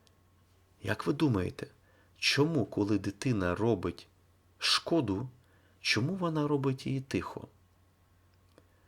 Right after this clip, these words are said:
Чому вона оглядується, чи не бачить її тато або мама? Чому?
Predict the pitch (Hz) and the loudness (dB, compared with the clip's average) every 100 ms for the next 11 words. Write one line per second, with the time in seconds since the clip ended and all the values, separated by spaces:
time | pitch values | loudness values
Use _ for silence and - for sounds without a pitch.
0 | - - 127 170 170 156 - - 104 110 | -2 4 6 4 4 2 2 2 2 2
1 | 180 151 107 107 - - 135 - - - | 0 2 0 0 -2 -4 -6 -12 -16 0
2 | - 113 117 147 143 - 127 123 117 - | 2 4 2 2 2 0 0 0 -2 0
3 | 156 170 - - 143 147 143 123 87 85 | 0 0 -4 0 0 2 2 2 0 -4
4 | - - _ - - - _ - - 147 | -8 -12 _ -20 -20 -20 _ 0 2 2
5 | 190 117 | 0 -2